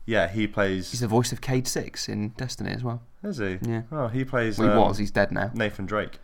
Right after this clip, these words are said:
Speaker 2: Spoilers. He played Nathan Drake.
Speaker 1: Yeah, in this fan
Speaker 2: That's
Speaker 1: film.
Speaker 2: a really, really good casting choice,
Speaker 1: Really
Speaker 2: actually.
Speaker 1: good. I do like the idea of Tom Holland.
Speaker 2: I don't. He's too young. Drake's, like,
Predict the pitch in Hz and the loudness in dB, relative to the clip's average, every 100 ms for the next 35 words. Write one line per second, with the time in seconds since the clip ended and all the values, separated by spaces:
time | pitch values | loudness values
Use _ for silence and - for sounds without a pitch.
0 | - - 110 104 104 - - - - - | -16 0 4 4 2 -4 -12 -14 -12 0
1 | 349 349 349 339 339 330 403 - - - | 4 4 4 4 2 2 2 0 -6 -8
2 | - 107 95 95 - 110 - - 220 208 | -4 -2 -2 -4 0 0 4 4 4 4
3 | 269 277 240 180 180 180 110 123 - 127 | 6 6 6 6 8 8 8 4 4 2
4 | 120 - 95 - 98 95 95 92 82 82 | 2 0 -4 -4 -6 -4 -4 -4 -4 -6
5 | - 110 175 220 208 208 180 175 175 160 | -4 2 4 6 4 4 4 6 4 2
6 | 160 135 95 85 117 - 147 127 82 - | 2 2 2 0 4 8 8 8 4 0
7 | - - - - - - 123 160 135 113 | -4 -8 -10 -10 -6 -2 2 6 6 6
8 | - 113 - - 156 - - - 131 120 | 2 -2 2 8 8 8 -2 6 6 6